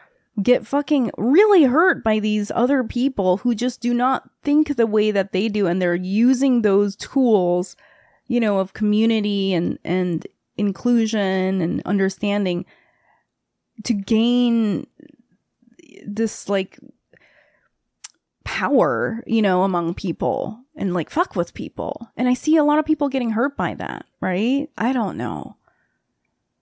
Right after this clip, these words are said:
I don't, we gotta stand up for ourselves is what I'm <laughs> saying. Sometimes it,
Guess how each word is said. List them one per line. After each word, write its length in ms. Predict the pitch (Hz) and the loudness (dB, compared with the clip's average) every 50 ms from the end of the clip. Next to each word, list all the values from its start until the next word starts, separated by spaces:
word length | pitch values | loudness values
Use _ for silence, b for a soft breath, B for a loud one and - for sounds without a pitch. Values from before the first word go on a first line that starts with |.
| _ _ _ _ _ _ _ _ _ _ _ | _ _ _ _ _ _ _ _ _ _ _
I 140 | 233 262 262 | -2 0 0
don't, 140 | 226 - | -2 -4
we 160 | - 226 285 277 | -2 -2 -2 0
gotta 200 | 277 214 185 175 | 0 -2 -2 -4
stand 380 | - - 180 170 165 156 151 | -4 -4 -2 -2 0 0 -2
up 200 | 151 - - - | -4 -4 -6 -6
for 180 | - - 113 113 | -6 -6 -4 -4
ourselves 500 | - - - - - - - - - 202 | -4 -6 -6 -6 -6 -6 -8 -8 -10 -10
is 140 | - - - | -12 -6 -2
what 100 | 208 214 | 0 0
I'm 160 | - 226 214 | 0 0 -2
<laughs> 0 | |
saying. 420 | - - - 233 233 240 - - _ _ - - 330 - - _ _ _ _ _ _ - 381 359 B B B B B B B B B B B B B B B | -4 -6 -4 -2 -2 -2 -2 -4 _ _ -10 -10 -10 -10 -10 _ _ _ _ _ _ -6 -6 -6 B B B B B B B B B B B B B B B
Sometimes 420 | B - 339 359 427 440 415 370 311 | B 2 2 4 4 2 2 2 2
it, 160 | 285 233 | 0 -2